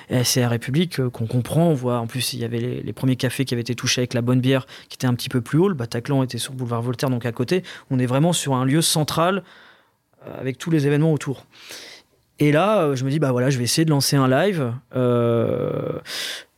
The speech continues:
et, euh, de récupérer les informations. Alors, les informations vérifiées que je donnais, c'était celles de l'A F P. C'est-à-dire que moi, je me suis dit, il faut pas prendre... Enfin,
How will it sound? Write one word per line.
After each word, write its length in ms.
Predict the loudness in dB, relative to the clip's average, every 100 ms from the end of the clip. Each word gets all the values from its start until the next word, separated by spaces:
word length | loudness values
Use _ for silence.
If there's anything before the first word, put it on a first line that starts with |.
| _ -2
et, 300 | 2 4 4
euh, 140 | 4
de 100 | 4
récupérer 800 | 4 2 0 -2 0 2 4 4
les 180 | 2 0
informations. 600 | -2 0 0 0 2 2
Alors, 160 | 2 2
les 120 | 0
informations 440 | 0 0 0 2
vérifiées 340 | 2 2 2 0
que 120 | 0
je 60 | 0
donnais, 180 | 2
c'était 220 | 0 0 -2
celles 220 | 0 2
de 80 | 2
l'A 140 | 0
F 80 | 0
P. 180 | -2 -2 _ _
C'est-à-dire 220 | -8 -6
que 100 | 0
moi, 160 | 2 4
je 80 | 2
me 80 |
suis 160 | -2 0
dit, 60 | 0
il 40 |
faut 120 | 0
pas 140 | -4 -4
prendre... 160 | -4
Enfin, 180 | -6 -6